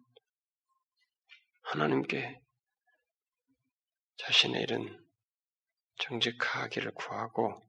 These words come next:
또 그런가, 그렇게 자신을 봄으로써 하나님의 은혜를 구하자는 것입니다. 그래서 거짓되지 않은 입술로 기도하자 이거예요. 정직한 마음, 정직한 마음에서 나오는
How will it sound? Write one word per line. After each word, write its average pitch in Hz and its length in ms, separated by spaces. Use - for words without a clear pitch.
또 113 100
그런가, 110 480
그렇게 - 360
자신을 113 460
봄으로써 104 600
하나님의 104 580
은혜를 98 480
구하자는 - 520
것입니다. - 560
그래서 110 420
거짓되지 120 720
않은 110 240
입술로 107 560
기도하자 - 520
이거예요. - 240
정직한 110 560
마음, 101 420
정직한 120 480
마음에서 117 540
나오는 107 560